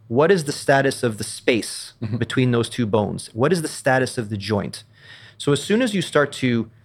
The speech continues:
Speaker 1: um, patternize people, which is what you're referring to, uh, the f-, forcing people into patternized motions.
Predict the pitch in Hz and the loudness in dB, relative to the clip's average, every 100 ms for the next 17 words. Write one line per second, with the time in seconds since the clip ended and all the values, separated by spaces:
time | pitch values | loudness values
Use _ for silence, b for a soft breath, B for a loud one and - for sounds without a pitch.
0 | b _ 113 104 101 - _ - 180 185 | b _ 0 0 -2 -8 _ 0 4 4
1 | 160 123 113 - 113 98 95 110 - 113 | 2 2 0 -4 -8 -4 -2 -2 -4 0
2 | 135 - 131 131 113 - 113 110 - - | 0 2 0 0 -2 -4 -4 -4 -10 -12
3 | _ b b b b _ 113 104 104 117 | _ b b b b _ 0 0 0 -4
4 | - - - 170 180 175 151 143 160 143 | -6 -14 -2 2 2 2 -2 -2 -4 0
5 | 135 117 - - 151 156 143 123 113 120 | 0 0 -6 0 2 2 2 0 0 -2
6 | 117 - - - | -4 -4 -8 -10